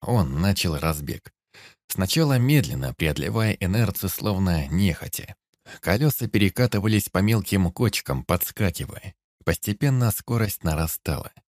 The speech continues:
Рев двигателя сливался с воем ветра в вращалках и стойках. Пыль,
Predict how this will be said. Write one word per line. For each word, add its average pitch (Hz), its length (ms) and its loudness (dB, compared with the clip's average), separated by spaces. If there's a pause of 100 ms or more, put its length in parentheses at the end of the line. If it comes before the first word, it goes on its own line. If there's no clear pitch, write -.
(200)
Рев 117 360 2
двигателя 113 520 0
сливался 92 640 -2
с - 100 -6
воем 87 320 0
ветра 101 360 -2
в - 20 -12
вращалках 95 680 -4
и 90 40 -2
стойках. - 640 -8 (460)
Пыль, 135 340 2